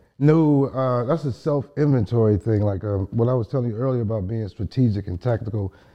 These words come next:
as a young kid in street and military, that actually,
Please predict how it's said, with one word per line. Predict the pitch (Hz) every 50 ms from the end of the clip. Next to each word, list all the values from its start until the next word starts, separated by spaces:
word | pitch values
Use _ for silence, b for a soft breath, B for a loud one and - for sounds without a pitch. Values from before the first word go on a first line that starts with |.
| b b
as | 110 95 104
a | 104
young | 110 117 107 101 92
kid | - 131 131 120 104
in | 101 92 87
street | - - - 120 117 113 107 80
and | 90 98
military, | 110 123 123 101 87 98 98 95 90 85 - _ _ _ _ _ _ _ _ _ _ _ _ - - 92
that | 131 131 139 147 143 139 - - -
actually, | 139 135 127 110 - - 127 117 113 95